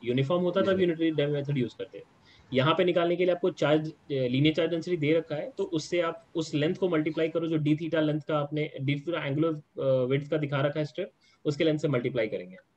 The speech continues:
Speaker 1: तो इसको मैं लिख रहा हूँ, this is charge density is lambda naught sin theta,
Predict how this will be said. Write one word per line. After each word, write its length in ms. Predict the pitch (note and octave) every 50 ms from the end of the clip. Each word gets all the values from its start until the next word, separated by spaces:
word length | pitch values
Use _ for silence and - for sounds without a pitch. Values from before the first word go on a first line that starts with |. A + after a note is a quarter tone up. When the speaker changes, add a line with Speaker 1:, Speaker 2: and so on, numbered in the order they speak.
| _ _ - _ _ _ -
Speaker 1:
तो 60 | -
इसको 180 | D#3 - - D#3+
मैं 80 | D#3+
लिख 140 | D3+ D#3 D#3
रहा 80 | E3 D#3
हूँ, 80 | D3+
this 120 | D3 - D#3+
is 120 | D#3 D3+ D3+ - - _ _ - -
charge 180 | C#3+ C3 C#3 D3+
density 340 | C#3+ C#3 C3+ D3+ D3+ D3 D3 D3
is 80 | D3 C#3+
lambda 340 | B2+ A#2+ A#2 B2 B2 C3 C3+
naught 200 | C#3 C#3 C3+ C#3 -
sin 180 | B2+ B2+ C3+ C#3
theta, 300 | D3+ D#3 D3 D#3+ F3+